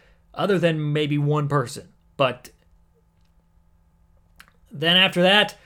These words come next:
we had Daniel Bryan taking on C M Punk at Over the Limit, Sep-, not September, but May twentieth, two thousand and twelve.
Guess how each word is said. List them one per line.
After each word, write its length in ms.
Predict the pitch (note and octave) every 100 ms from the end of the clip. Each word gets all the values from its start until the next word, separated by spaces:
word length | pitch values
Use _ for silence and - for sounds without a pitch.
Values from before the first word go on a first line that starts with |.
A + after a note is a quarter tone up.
| - _ -
we 100 | F3
had 240 | E3+ D#3
Daniel 420 | E3+ G3 G#3+ G3+
Bryan 760 | D3+ D3+ F#3+ G#3 G#3+ G#3 G3+ F3 _ _ _ _ _ _ _ _ _ _ _ _
taking 240 | - F3+ F#3
on 200 | F3 D#3
C 180 | -
M 160 | F#3 E3+
Punk 300 | E3+ F3 E3+ - _ _ _ _
at 340 | G3 G#3+ G#3+ - _ _ _ _
Over 440 | - A#3 G#3 A#3 A#3+
the 140 | E3+ F3
Limit, 500 | F3 A3 A3+ A3 - _ _ _ _
Sep-, 480 | - - F#3+ F3 -
not 160 | C3+
September, 500 | - C3 - D3 E3+
but 220 | D3+ D#3+
May 480 | D3 D#3+ F3 A3+ B3
twentieth, 460 | G#3+ G#3+ A3+ A3 F3+
two 160 | G#3+
thousand 500 | G#3+ G3+ F#3+ G3+ F3+
and 140 | F3+ D3
twelve. 480 | F3 F3+ F3+ F3+